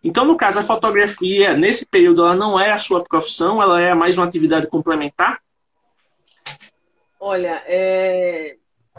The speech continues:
Speaker 2: fazendo um histórico, eu tive no mercado de trabalho, mas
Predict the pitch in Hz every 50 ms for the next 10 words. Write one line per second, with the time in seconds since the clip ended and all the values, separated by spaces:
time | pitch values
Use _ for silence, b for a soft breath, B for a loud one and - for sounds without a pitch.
0 | 175 170 - - - - - - - 233 226 220 220 220 214 240 240 - - 214
1 | 185 185 185 190 - 226 226 226 226 - 262 220 254 262 247 254 254 - - 247
2 | 220 214 226 - 254 220 196 196 185 185 185 202 208 208 202 - _ _ - 185
3 | 202 202 202 202 202 196 190 - - - - - _ _